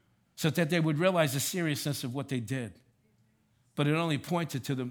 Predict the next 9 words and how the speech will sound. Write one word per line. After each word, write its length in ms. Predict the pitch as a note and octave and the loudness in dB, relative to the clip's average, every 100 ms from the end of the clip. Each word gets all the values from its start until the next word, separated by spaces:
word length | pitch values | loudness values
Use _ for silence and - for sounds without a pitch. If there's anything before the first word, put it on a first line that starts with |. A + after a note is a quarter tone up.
| - | -8
to, 120 | C#3 B2+ | -8 -8
to 240 | - C#3+ | -6 -6
the 100 | B2+ | -6
time 380 | - D#3 C#3 B2 | -6 -4 -2 -2
when 200 | B2+ A2 - - _ | -2 -6 -12 -20 _
the 440 | G#2+ B2+ F#3+ E3+ C#3 | -2 4 6 4 2
Lamb 300 | B2+ C3 B2 | -2 0 0
of 180 | A#2 G2+ | -2 0
God 380 | A#2+ A2 G#2 | 0 0 -4